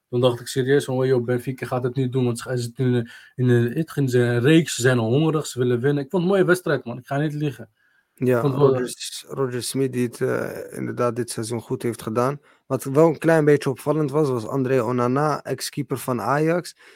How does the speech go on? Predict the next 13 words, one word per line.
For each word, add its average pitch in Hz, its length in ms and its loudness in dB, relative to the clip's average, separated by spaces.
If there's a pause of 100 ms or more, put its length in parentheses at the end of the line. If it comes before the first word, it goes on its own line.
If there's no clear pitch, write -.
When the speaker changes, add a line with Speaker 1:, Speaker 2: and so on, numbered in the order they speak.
(120)
Speaker 2:
die 127 160 -2
Speaker 1:
Ja. 123 60 -2
Speaker 2:
vooraf 139 560 2
aan 131 140 -2
de 127 80 0
wedstrijd 123 540 -2
in 127 120 -2
een 127 140 0
ronde 131 420 2
ruzie 131 320 0
had 127 120 -2
gekregen 123 540 -6
met, 123 220 -6